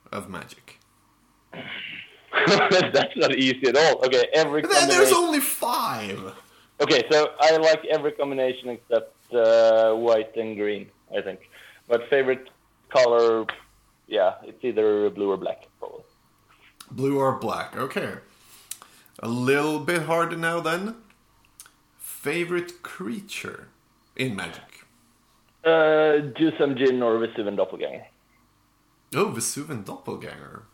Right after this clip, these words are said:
Speaker 1: Yeah, that's a nice one. I actually have one signed.
Speaker 2: Oh.
Speaker 1: But sorry to say, it's revised, so I can't use it, and I hate that because it's, uh,
Speaker 2: <laughs>
Speaker 1: it's not a sign you see every day.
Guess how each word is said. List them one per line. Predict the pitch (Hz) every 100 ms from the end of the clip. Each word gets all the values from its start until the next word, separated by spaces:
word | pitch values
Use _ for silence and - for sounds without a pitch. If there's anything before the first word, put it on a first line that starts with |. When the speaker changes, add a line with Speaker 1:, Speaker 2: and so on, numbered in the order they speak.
| _ -
Speaker 1:
Yeah, | -
that's | 107 113
a |
nice | 98 98
one. | 113 - _
I | -
actually | 208 196 135
have | 175
one | 127 113
signed. | - - 73 - 87 - - _ _ _ _ - - - -
Speaker 2:
Oh. | 123 196 208 147 -
Speaker 1:
But | 127 123 120 -
sorry | - 131 117
to | 113
say, | - 113
it's | 107 -
revised, | 101 101 - 202 247 - -
so | - 101
I |
can't | 101 98 101
use | 110 107 82
it, | - -
and | 92
I | 95
hate | 95 98 -
that | 80 -
because | - 101 -
it's, | - 202
uh, | 165 104 104 - - -
Speaker 2:
<laughs> | _ -
Speaker 1:
it's | 117 -
not | 127 123
a | 117
sign | 120 110 107
you | 98
see | - 95
every | 87 80 -
day. | -